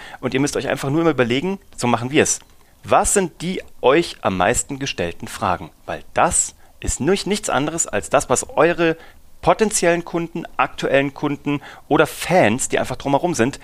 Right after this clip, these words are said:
am meisten interessiert. Sammelt doch einfach diese Fragen. Viele machen das ja eh schon auf einer F A Q-Seite,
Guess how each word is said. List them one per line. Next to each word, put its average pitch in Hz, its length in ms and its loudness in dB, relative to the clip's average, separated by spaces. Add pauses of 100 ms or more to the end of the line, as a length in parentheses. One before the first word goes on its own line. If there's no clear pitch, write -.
(220)
am 139 140 2
meisten 95 380 0
interessiert. 117 500 0 (400)
Sammelt 170 420 0
doch 135 120 0
einfach 131 360 -2
diese 104 280 -4
Fragen. 117 520 0
Viele 131 260 -4
machen 120 180 0
das 107 120 -2
ja 113 60 -2
eh 165 160 -2
schon - 220 -4
auf - 160 -6
einer 104 240 -2
F - 100 -4
A 98 80 0
Q-Seite, 151 640 -2